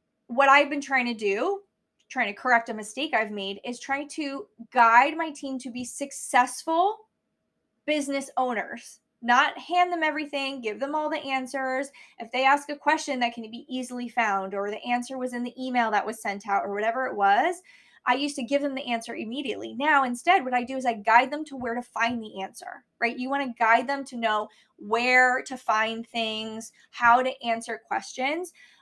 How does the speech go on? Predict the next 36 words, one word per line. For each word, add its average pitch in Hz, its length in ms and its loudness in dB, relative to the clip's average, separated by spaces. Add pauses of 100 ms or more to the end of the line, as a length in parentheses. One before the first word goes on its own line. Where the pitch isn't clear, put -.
(100)
Um, 220 560 2 (160)
and 247 400 2
that's 254 240 6
gonna 320 120 -8
make 269 180 -6
you 254 100 -8
a - 20 -12
better 226 320 0
leader, 247 240 -4
because 220 360 -10
what 226 200 -6
you're 233 160 -6
doing 262 420 -4
is 208 200 -12
you're 220 120 -6
creating 240 640 -8
strong, - 540 -4
independent 233 840 -8
business 226 420 -2
owners 220 340 -4
on 214 180 -4
your 208 140 -4
team 226 440 -6
versus 311 720 2 (380)
people 285 440 2
that 247 140 6
are 233 140 2
then 226 180 2
expecting 214 640 -2
you 247 600 0 (120)
to 247 120 -2
run 214 200 0
their 208 120 -2
business 202 540 -6 (340)
for 415 240 6
them, - 340 -6